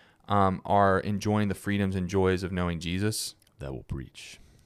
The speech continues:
Speaker 1: Yeah, and so I think, like, as you get closer to Jesus, you become a whole person.
Speaker 2: Yeah.
Speaker 1: So
Speaker 2: Yeah.
Speaker 1: if you two are becoming whole in the Lord, I think that you will complement each other really well in marriage if the Lord allows your paths to cross.
Speaker 2: So good.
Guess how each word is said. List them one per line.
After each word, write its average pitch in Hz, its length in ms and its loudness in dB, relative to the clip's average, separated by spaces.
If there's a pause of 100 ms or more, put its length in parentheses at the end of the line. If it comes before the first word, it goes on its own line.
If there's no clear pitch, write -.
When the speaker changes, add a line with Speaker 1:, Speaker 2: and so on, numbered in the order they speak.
(280)
Speaker 1:
Yeah, 135 220 4
and 127 180 2
so 127 100 2
I 123 80 2
think, 131 200 -2
like, 113 120 4
as 117 140 0
you 117 60 -4
get 123 140 0
closer 117 320 -2
to - 40 -10
Jesus, 113 400 -4
you 101 60 -4
become 98 320 -6
a - 20 -8
whole 87 240 -6
person. 82 320 -2
Speaker 2:
Yeah. 76 160 -4 (300)
Speaker 1:
So 110 140 -2
Speaker 2:
Yeah. 127 60 6
Speaker 1:
if - 160 -4 (180)
you 127 160 -6
two 127 580 -2
are 110 120 2
becoming 104 340 -6
whole 113 380 0
in 98 100 -4
the 92 80 -4
Lord, 98 640 -2 (680)
I 107 100 0
think 127 600 -4
that 101 140 -2
you 101 180 -8
will 90 80 -6
complement 104 640 -6
each 98 180 -8
other 92 180 -2
really 98 300 -2
well 92 200 0
in 90 100 -6
marriage 90 340 -2
if - 120 -12
the 90 100 -4
Lord 90 240 -2
allows 82 300 -2
your - 80 -10
paths 87 320 -8
to - 60 -12
cross. - 380 -12
Speaker 2:
So 120 160 0
good. 85 240 -6